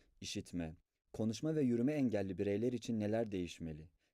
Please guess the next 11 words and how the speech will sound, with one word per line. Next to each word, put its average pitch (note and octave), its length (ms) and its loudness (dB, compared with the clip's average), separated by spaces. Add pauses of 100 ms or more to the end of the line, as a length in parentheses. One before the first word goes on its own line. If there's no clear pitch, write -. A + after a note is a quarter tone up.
(100)
Teknik A#2+ 340 -2
ve C3 80 0
sosyal B2 380 0
nedenlerle A2+ 640 0
kamusal A2 440 -2
hayata G#2 380 0
uzak A2 320 0
tutulan G2 360 -4
bu A2+ 140 -2
bireylerimiz G2 580 0
için D#2+ 320 -8